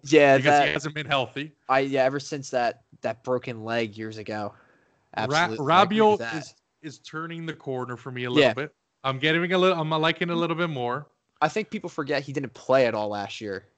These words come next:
Speaker 2: Right.
Speaker 1: Really is where that comes from.
Speaker 2: That's fair. So Rabiot, again, that's more you could play. Bentancur, I agree. But to compare him to Marchisio, that's a tough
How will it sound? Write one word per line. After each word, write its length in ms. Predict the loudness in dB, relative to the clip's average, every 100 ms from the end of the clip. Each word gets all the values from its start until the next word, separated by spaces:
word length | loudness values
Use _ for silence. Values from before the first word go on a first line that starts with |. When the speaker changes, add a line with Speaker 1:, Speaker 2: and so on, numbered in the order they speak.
| _
Speaker 2:
Right. 300 | -4 -4 -6
Speaker 1:
Really 280 | -6 2 2
is 140 | 2 -4
where 140 | -4
that 140 | -4
comes 280 | -4 -6 -6
from. 300 | -8 -8 -10 -14 _ _
Speaker 2:
That's 280 | 0 0 0
fair. 360 | -6 -6 -8 _ _ _ _ _ _
So 160 | _ 0
Rabiot, 520 | 4 4 4 0 -2 -8
again, 400 | -4 -2 -4 -6
that's 220 | -4 -4 -4
more 260 | -2 0
you 80 | 0
could 180 | -4 -6
play. 260 | -4 -6 -6 _ _
Bentancur, 680 | 0 2 0 -2 0 0 2
I 100 | 0
agree. 600 | 0 0 -2 -2 -4 -8 _ _ _ _ _ -4
But 120 | -2
to 60 | 0
compare 320 | -2 2 2
him 80 | 2
to 80 | 0
Marchisio, 640 | 0 0 -4 -6 -4 -2
that's 220 | -2 -2
a 60 | -6
tough 400 | -6 -8 -8